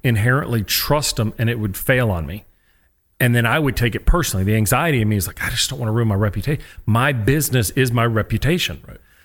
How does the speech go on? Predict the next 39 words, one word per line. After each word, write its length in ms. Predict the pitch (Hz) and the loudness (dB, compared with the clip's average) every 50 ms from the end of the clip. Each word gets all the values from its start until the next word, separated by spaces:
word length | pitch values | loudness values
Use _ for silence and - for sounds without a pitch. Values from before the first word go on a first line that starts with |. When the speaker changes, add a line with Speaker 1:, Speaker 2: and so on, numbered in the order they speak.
| _ | _
Speaker 1:
So 120 | - - 131 | -4 -2 0
I 40 | - | 0
don't 80 | - | 0
want 100 | 127 120 | 0 0
people 160 | 143 139 135 | 0 0 2
going 160 | 127 135 131 127 | 2 2 2 2
around 220 | 123 123 117 110 | 2 2 0 0
saying, 280 | - 113 101 95 82 76 | 0 0 0 0 -2 -4
"God, 320 | 113 117 107 107 90 80 | -4 -4 -4 -4 -4 -4
Brett 220 | - 104 113 120 | -2 -2 0 0
is 140 | 110 98 85 | 0 0 -2
a 100 | 82 78 - - | -2 -6 -8 -12
total 360 | - - - - 135 107 95 | -10 -6 -4 -2 -2 -2 -2
jerk 360 | 82 90 101 117 117 117 117 - | -4 -2 0 0 0 0 0 -2
to 60 | 95 | -2
work 220 | 95 117 120 95 | 0 0 -2 -2
for. 180 | - 113 104 98 | -2 -2 -2 0
He's 160 | 98 95 - - - _ _ _ _ - | 0 -2 -4 -8 -14 _ _ _ _ -2
arrogant 360 | 139 147 160 160 135 131 117 | 0 0 2 2 2 0 0
as 80 | 110 - | 0 0
hell." 220 | - 139 131 - - - _ _ _ - | -2 -2 -4 -4 -8 -18 _ _ _ -4
Like, 260 | 202 175 180 - - _ _ _ - - - - _ _ | -2 -2 -2 -4 -8 _ _ _ -20 -20 -20 -20 _ _
you 140 | - 160 143 | 0 2 2
know, 120 | 143 147 151 | 2 2 2
and 120 | 139 127 | 2 2
so 140 | - 143 127 | 2 0 0
I, 100 | 117 - - - _ _ _ | -2 -6 -10 -16 _ _ _
I 120 | - 117 | -2 0
was 180 | 123 123 113 101 | 0 0 0 2
really 220 | 117 123 123 120 | 2 2 2 2
bad 240 | 110 120 120 120 117 | 2 2 2 2 0
at 100 | 110 - | 0 -2
that. 240 | - 87 78 - - - _ _ _ _ _ - | -2 -4 -4 -6 -10 -18 _ _ _ _ _ -18
Speaker 2:
Okay. 120 | 113 101 - - | -18 -8 -2 0
Speaker 1:
And 180 | 117 117 117 | 2 2 2
we've 160 | 123 147 143 - | 2 0 2 4
probably 240 | - 147 139 135 | 4 4 4 2
been 220 | 120 120 123 120 - | 0 2 0 0 0
through, 340 | 113 113 110 104 110 - | 0 0 0 0 -2 -6